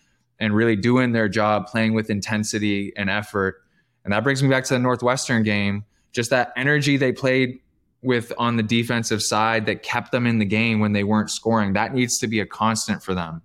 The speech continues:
because there's, we know this team's gonna have their nights where Doug is, you know, doing some wild stuff off the dribble, or, you know, Jet's not hitting from three, or Hunter's having off game. Like, there's gonna be those games where you struggle.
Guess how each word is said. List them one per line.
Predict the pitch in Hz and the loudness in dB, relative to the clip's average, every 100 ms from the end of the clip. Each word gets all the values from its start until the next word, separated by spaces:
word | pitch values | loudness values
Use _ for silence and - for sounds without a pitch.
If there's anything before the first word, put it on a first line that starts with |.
| - | -6
because | 110 120 | -2 0
there's, | 123 120 117 - _ _ _ - | 2 0 -2 -10 _ _ _ 0
we | 160 | 4
know | 202 208 | 6 6
this | 175 | 4
team's | - 165 143 | 2 0 0
gonna | 139 | 0
have | 135 127 | 0 0
their | 131 | 0
nights | 120 117 117 | 0 -2 -2
where | 120 107 | -2 0
Doug | 110 117 117 | 2 2 2
is, | 117 107 110 - _ _ _ _ _ | 2 0 -2 -6 _ _ _ _ _
you | 120 | 0
know, | 107 101 | 0 0
doing | 113 113 | 2 2
some | 110 113 98 | 2 0 2
wild | 104 107 107 | 4 2 0
stuff | - 110 | -2 0
off | 107 107 - | 2 2 0
the | |
dribble, | 110 110 98 101 101 107 _ _ _ - | -2 0 2 0 -2 -6 _ _ _ -4
or, | 101 92 - | -2 -2 -4
you | 113 | -2
know, | 98 | -2
Jet's | 92 113 113 - - - - | 0 0 0 -2 -6 -6 0
not | 110 104 117 | 4 4 2
hitting | 120 117 | 0 0
from | 117 120 | -2 -2
three, | 113 110 107 | 0 2 4
or | 104 | 2
Hunter's | 98 117 113 110 | 0 0 0 0
having | 120 113 | 0 2
off | 107 107 | 2 2
game. | 110 110 117 | 0 -2 -2
Like, | 110 | -2
there's | 127 120 | -2 0
gonna | 147 151 | 2 2
be | 127 143 | 2 2
those | 135 123 107 | 4 2 0
games | 123 127 110 95 - - | 0 0 0 -2 -4 -2
where | 110 | -2
you | 101 | -2
struggle. | - 123 113 98 90 - | 0 0 2 2 -2 -4